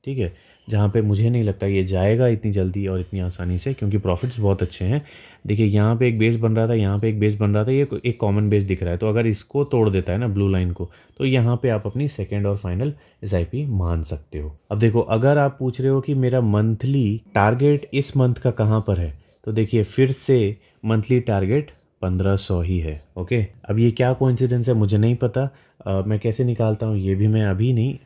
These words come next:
बाद में कभी बताऊँगा, क्योंकि अभी ये प्रूफ हुआ नहीं है ये ट्रिक जो मैं बताता हूँ मंथली टारगेट वाली, है ना। पिछले वीडियोज़ में भी मैंने बताया था, जब प्रूफ हो जाएगा तो मैं प्रूफ के साथ आपको बताऊँगा। ओके,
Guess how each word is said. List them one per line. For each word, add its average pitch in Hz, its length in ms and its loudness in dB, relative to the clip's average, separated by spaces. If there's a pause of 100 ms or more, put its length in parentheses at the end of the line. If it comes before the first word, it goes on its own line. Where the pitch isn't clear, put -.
(160)
बाद 98 340 0
में 120 80 2
कभी 113 200 0
बताऊँगा, 107 460 -2 (380)
क्योंकि 107 360 -2
अभी 104 300 0
ये 113 60 2
प्रूफ 113 420 -4
हुआ 104 200 0
नहीं 113 220 2
है 117 120 0
ये 117 120 0
ट्रिक 147 260 -6 (120)
जो 98 140 -2
मैं 101 160 0
बताता 95 340 -2
हूँ 110 140 0
मंथली 98 260 0
टारगेट 104 340 -2
वाली, 110 320 -2
है 101 80 -2
ना। 120 80 0
पिछले 104 280 -2
वीडियोज़ 101 340 2
में 104 100 2
भी 104 60 2
मैंने 101 200 2
बताया 95 300 -2
था, 117 120 -4
जब 107 240 -2
प्रूफ 143 320 0
हो 131 80 2
जाएगा 110 340 0
तो 123 120 -6
मैं 139 120 -2
प्रूफ 143 340 -2
के 151 80 -2
साथ 110 240 -2
आपको 87 220 -4
बताऊँगा। 80 420 -8 (400)
ओके, 117 260 0